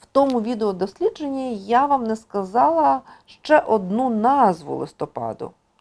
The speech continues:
А листопад називався Братчини. До речі, це дуже рідкісна назва, бо це назва одного із обрядів, які проводилися в листопаді.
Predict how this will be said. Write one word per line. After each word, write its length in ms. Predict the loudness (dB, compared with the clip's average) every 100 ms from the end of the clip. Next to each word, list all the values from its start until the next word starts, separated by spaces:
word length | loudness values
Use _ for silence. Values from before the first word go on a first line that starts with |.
| _ _ -20 -2
А 100 | 4
листопад 600 | 4 4 -2 4 4 4
називався 640 | 2 0 2 2 2 -2 -2
Братчини. 760 | 8 8 8 2 -10 -10 -12 -16 _ _ _ _ _ _ _ -20 -20 -20 -20 -6
До 140 | 2 4
речі, 280 | 4 0 -6
це 160 | -4
дуже 540 | -6 -2 -2 2 2 2
рідкісна 580 | 0 -8 -16 -10 -8
назва, 720 | -4 0 2 0 2 2 2 -2
бо 380 | -6 2 2
це 340 | 2 -2 -2 -2
назва 680 | -2 -2 0 0 -2 -4 -2
одного 500 | -4 -6 -4 -2 -4 -6
із 180 | -10 -4
обрядів, 720 | -4 -2 0 2 0 -4 -10 -12 -20 _
які 240 | -10 -8 -10
проводилися 760 | -10 -6 -2 -2 -2 -6 -10
в 100 | -12
листопаді. 680 | -12 -12 -16 -10 -10 -12 -18